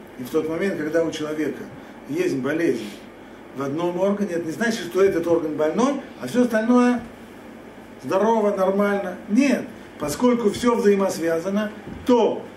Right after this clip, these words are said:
болезнь одного органа в конечном итоге, она сказывается и на, и на остальных органах. Такова, такова любая взаимосвязанная система. Это верно и в технике, это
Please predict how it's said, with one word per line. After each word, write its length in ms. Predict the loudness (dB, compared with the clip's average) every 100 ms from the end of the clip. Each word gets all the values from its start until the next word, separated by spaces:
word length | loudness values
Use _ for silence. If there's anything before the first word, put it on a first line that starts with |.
| -8
болезнь 400 | 0 2 4 2
одного 400 | 0 -4 -2 2
органа 260 | 2 0 -6
в 60 | -4
конечном 480 | -2 -2 -2 -2
итоге, 400 | 0 -2 -2 -4 -6 -12 -12 -6
она 160 | -4
сказывается 760 | -4 -6 -4 -2 -2 -4 -6 -10 -10 -18 -8
и 160 | -4 -2
на, 720 | -2 -4 -4 -4 -6 -6 -8 -10 -12 -12
и 40 | -10
на 120 | -8
остальных 420 | -4 0 0 -2
органах. 320 | -6 -8 -12 -16 -18 -20 -20 -20 -16 -12 -12 -10
Такова, 500 | -4 -2 2 0 -2
такова 320 | -6 0 0 2
любая 340 | 2 2 0
взаимосвязанная 640 | -2 -2 0 0 -2 -4 -12
система. 400 | -12 -10 -8 -8
Это 180 | -10 -10
верно 280 | -10 -10 -10
и 40 |
в 80 | -6
технике, 500 | -4 -4 -6 -12 -12
это 180 | -12